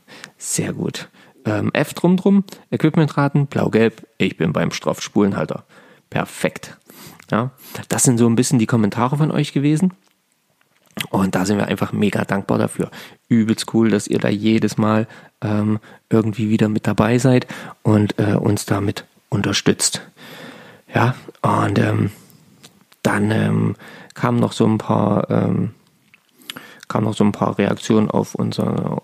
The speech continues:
Adventskalender-Post, der hier auch mächtig nach vorne geht. Und, ähm, das freut uns natürlich auch persönlich richtig, richtig stark, ja, da zu, äh, sehen, wie es, wie es da, äh, sich immer weiter entwickelt.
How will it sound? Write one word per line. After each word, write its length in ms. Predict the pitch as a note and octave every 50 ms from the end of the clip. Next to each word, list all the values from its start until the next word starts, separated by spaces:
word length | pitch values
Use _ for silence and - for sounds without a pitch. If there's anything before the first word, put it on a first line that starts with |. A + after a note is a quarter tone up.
| -
Adventskalender-Post, 1300 | - F#2+ - - D3 D3 D#3+ - - - C3 B2+ B2+ B2+ B2 A#2 A2+ - - A#2 A2+ A#2 A#2 - - - - - - - - _
der 100 | - -
hier 220 | A2 G#2+ - - -
auch 180 | G#2+ G2+ -
mächtig 380 | - A2+ G#2+ - - - G#2+ -
nach 160 | - A2 G#2+
vorne 340 | - - G#2 G#2 F#2+ G2 G2+
geht. 340 | - - G2 - - - - - - - - - - - _ _ _
Und, 560 | - G#2+ G#2+ - - - - - - - -
ähm, 340 | - - - - - A2 A2 - - - - - - _ -
das 340 | A#2 A2 G#2+ G#2+ G#2+ - -
freut 320 | - - - - A2 -
uns 400 | - - - C3+ B2+ B2 - -
natürlich 480 | A2+ A2+ - - G#2+ F#2+ - - - -
auch 180 | G#2 G#2+ -
persönlich 720 | - - G#2+ G#2 - A2 A2 A2+ A#2 A#2 A2 G#2+ - - -
richtig, 520 | G#2+ G#2 G#2+ A2+ A2+ - - G#2 - -
richtig 300 | G2+ G2+ - - G2 -
stark, 360 | - - G2+ G#2+ A2 A#2 - - - - - - - _
ja, 160 | - - G#2 G#2+
da 240 | - G2+ G2+ G2+ -
zu, 280 | - - G#2+ G2 F2+
äh, 220 | - - - - -
sehen, 540 | - - G2+ A2 G#2 G2+ G#2 G2+ - - A2+
wie 100 | G#2 G2
es, 320 | A2+ - - - - -
wie 80 | - G#2
es 140 | G2+ - -
da, 320 | G2+ G#2 A2 G#2+ A2 -
äh, 260 | - - - - -
sich 180 | - G#2+ G2+ -
immer 240 | - G#2+ G#2+ A2 -
weiter 300 | G2 G2+ G2+ - - -
entwickelt. 460 | G2+ G#2 B2 A#2+ - - D#3+ E3 -